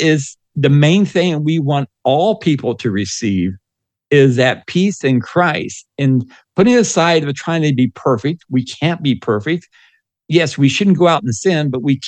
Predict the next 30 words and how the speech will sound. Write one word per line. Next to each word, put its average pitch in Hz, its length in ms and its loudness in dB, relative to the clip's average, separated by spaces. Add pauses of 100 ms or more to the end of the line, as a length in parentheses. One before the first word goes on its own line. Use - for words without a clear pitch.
can't 190 200 -2
be 175 120 0
perfect 135 520 -4 (540)
because 131 480 0
Jesus 127 640 2
will 127 100 0
be 123 160 0
perfect 117 480 -4
for 123 260 0
us, - 300 -10 (320)
uh, 113 300 -2
in 117 160 0
standing 120 400 0
before, 104 520 0 (360)
uh, 104 240 -2
judgment 113 540 -2
before 107 320 -4
God. 104 440 -4 (340)
And 120 300 0
so 123 420 4
I, 127 240 -2
I 139 100 0
just 139 280 0
found 139 260 2
that 117 160 -2
so 139 260 -2
sweet 135 400 -2
to 120 80 -6
see 147 340 0
that, 110 340 0